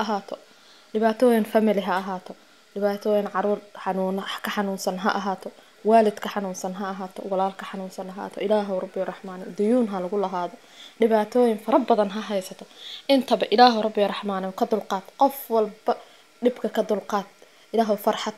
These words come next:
ugu bedel. Maalin maalmaha ka mid ah, farxad tus yaa Rabbal caalamiin. Aamiin yaa Rabbal caalamiin. Aamiin yaa Rabbal caalamiin. Qisadayna maanta waxay ka bilaabanaysaa. Gabar ayaa waxay ka sheekeynaysay.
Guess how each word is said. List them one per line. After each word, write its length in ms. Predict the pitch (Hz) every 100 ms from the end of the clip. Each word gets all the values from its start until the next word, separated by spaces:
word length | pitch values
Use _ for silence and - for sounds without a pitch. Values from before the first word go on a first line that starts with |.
| -
ugu 180 | 196
bedel. 260 | 196 196 - -
Maalin 320 | 196 196 220
maalmaha 360 | 208 190 202
ka 140 | 190 202
mid 100 | 196 -
ah, 140 | 202 - - - - _
farxad 300 | 214 - 226 -
tus 320 | 233 - - - -
yaa 160 | 214
Rabbal 260 | 214 208 202
caalamiin. 640 | 190 190 185 196 196 185 -
Aamiin 420 | 196 220 254 214
yaa 160 | 190 185
Rabbal 240 | 185 190
caalamiin. 480 | 180 185 185 185 180
Aamiin 440 | 196 196 208 208
yaa 140 | 190 180
Rabbal 220 | 185 180
caalamiin. 540 | 180 180 185 196 208 - _ - _ _ _ _ - - _ -
Qisadayna 480 | 233 285 277 226
maanta 260 | 214 214 208
waxay 180 | 185 180
ka 100 | 185
bilaabanaysaa. 680 | 196 175 180 180 185 - 220 _ _ _ _ -
Gabar 220 | 262 262
ayaa 160 | 220
waxay 220 | 202 202 180
ka 120 | -
sheekeynaysay. 920 | - 180 - 185 180 175 - 185 185